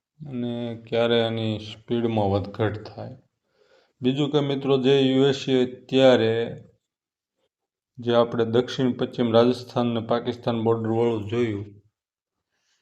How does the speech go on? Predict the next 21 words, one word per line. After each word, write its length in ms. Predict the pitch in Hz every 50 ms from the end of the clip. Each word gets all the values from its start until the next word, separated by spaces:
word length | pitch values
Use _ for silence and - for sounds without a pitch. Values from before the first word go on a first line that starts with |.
| _ _ _
તે 280 | - 131 135 147 156 156
મિત્રો 500 | 151 139 131 131 127 131 - 123 135 131
સાનુકૂળ 640 | 123 - - 123 120 123 131 131 131 131 - 127 123
સ્થિતિમાં 840 | - - - - 127 120 120 123 123 123 123 120 117 117 - -
કચ્છમાં 600 | - 120 123 123 120 - 123 120 120 120 117 113
વરસાદ 440 | 110 110 107 110 - 117 113 110 110
હોય 200 | 110 117 117 117
અને 200 | 113 113 113 110
તે 160 | 110 110 113
આઘા 300 | 107 104 104 101 110 113
પાછું 380 | 110 113 117 113 110 - - 101
થાય 160 | - 117 110
તો 180 | 110 110 107
સૌરાષ્ટ્રમાં 840 | 110 - 113 110 110 113 113 110 110 110 113 - 113 110 107 107 107
હોય, 180 | 107 107 110
પણ 200 | 107 110 113 110
આપણા 300 | 107 107 104 107 113 113
માટે 360 | 107 107 110 113 110 - 110 107
સ્થિતિ 580 | 107 - - - - 117 110 113 110 110 104
સાનુકૂળ 640 | 107 - 110 107 110 113 110 107 107 113 110 104 101
નથી. 600 | 98 101 104 104 104 104 107 95 90 95 95 -